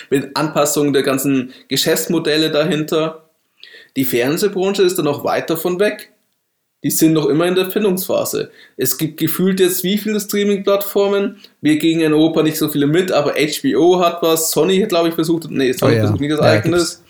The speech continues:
Speaker 2: gibt's,
Speaker 1: Ähm,
Speaker 2: gibt's
Speaker 1: Warner,
Speaker 2: immer noch viele.
Speaker 1: Warner hat sein eigenes,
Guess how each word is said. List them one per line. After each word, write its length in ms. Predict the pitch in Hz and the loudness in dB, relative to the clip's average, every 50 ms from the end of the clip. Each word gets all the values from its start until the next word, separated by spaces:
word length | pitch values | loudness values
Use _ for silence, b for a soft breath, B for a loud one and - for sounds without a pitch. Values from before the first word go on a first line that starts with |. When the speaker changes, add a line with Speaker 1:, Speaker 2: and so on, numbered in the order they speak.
| B B B | B B B
Speaker 2:
gibt's, 120 | B B B - | B B B 0
Speaker 1:
Ähm, 240 | 147 147 147 143 139 | 2 2 2 2 4
Speaker 2:
gibt's 220 | 143 156 190 208 | 4 4 4 4
Speaker 1:
Warner, 40 | 156 | 4
Speaker 2:
immer 80 | 147 131 127 117 | 4 4 4 4
noch 20 | |
viele. 160 | - - 120 113 | 4 4 4 4
Speaker 1:
Warner 320 | - - 202 214 214 208 196 190 | 4 4 4 2 2 2 4 2
hat 160 | 196 196 - | 2 2 0
sein 120 | 196 175 | 0 0
eigenes, 920 | - 156 165 175 175 190 180 180 180 180 185 180 180 - - - - - - | 2 2 2 0 0 -2 0 0 0 0 0 0 -2 -4 -4 -6 -6 -8 -12